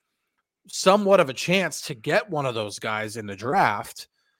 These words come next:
You know, and, and listen, if, if by also doing this, you also make the decision that, "Hey, let's give Mason another look.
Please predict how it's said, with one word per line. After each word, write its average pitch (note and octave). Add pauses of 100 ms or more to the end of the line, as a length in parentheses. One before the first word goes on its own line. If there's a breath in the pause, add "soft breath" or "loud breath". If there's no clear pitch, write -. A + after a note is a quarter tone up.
(920)
You A2+
know, A2+
and, C#3
and C#3
listen, B2 (920)
if, B2
if C#3+
by B2+
also D#3+
doing F3
this, B2+
you C3+
also D3
make B2
the B2+
decision D3+
that, A#2
"Hey, B2+
let's C3+
give D#3+
Mason D3
another A#2
look. D#3+